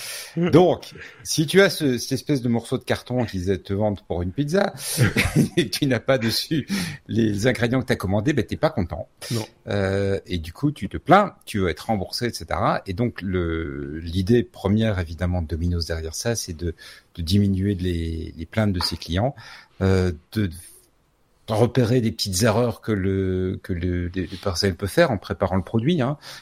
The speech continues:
Speaker 2: Oui.
Speaker 1: Euh, si le client a demandé de, d'enlever, euh, un ingrédient et que l'ingrédient était mis, ben voilà, le, le, le robot ici, le petit, le petit robot de vérification va le, va le détecter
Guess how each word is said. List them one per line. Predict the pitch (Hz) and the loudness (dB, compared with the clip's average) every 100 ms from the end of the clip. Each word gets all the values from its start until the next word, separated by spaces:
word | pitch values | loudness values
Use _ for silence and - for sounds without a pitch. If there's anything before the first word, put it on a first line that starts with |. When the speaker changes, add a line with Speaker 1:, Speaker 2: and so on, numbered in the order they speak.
| 117 | -2
Speaker 2:
Oui. | 104 | 2
Speaker 1:
Euh, | 98 101 95 | 2 2 0
si | - 92 | -2 -4
le | |
client | - 104 104 | -2 2 4
a | |
demandé | 95 92 95 104 | 2 2 2 0
de, | 87 90 | 0 -4
d'enlever, | 85 98 92 95 107 | 0 0 0 0 2
euh, | 101 95 92 90 | 2 0 0 -2
un | 90 | -2
ingrédient | 92 85 85 104 107 | -2 -2 -2 0 0
et | 98 | -2
que | - | -4
l'ingrédient | 87 87 87 90 | -2 -2 -2 -2
était | 87 87 | -2 0
mis, | 107 117 | 0 2
ben | 90 | 0
voilà, | 85 101 | 0 0
le, | 87 85 - - - _ - | 0 -6 -10 -18 -20 _ -4
le, | 92 90 | 0 2
le | 90 | 0
robot | 87 90 101 | 0 0 0
ici, | 101 - 104 | 0 -2 -2
le | 87 | -4
petit, | - 87 87 82 | -6 -8 -8 -8
le | |
petit | 80 85 | -10 -6
robot | 85 95 | -2 0
de | |
vérification | 85 82 82 87 85 - 92 98 | 0 -2 -4 -6 -6 -6 -2 -2
va | 85 | -2
le, | 80 80 78 | -4 -4 -6
va | 85 | -6
le | 78 | -10
détecter | 80 78 - 123 | -10 -12 -4 -4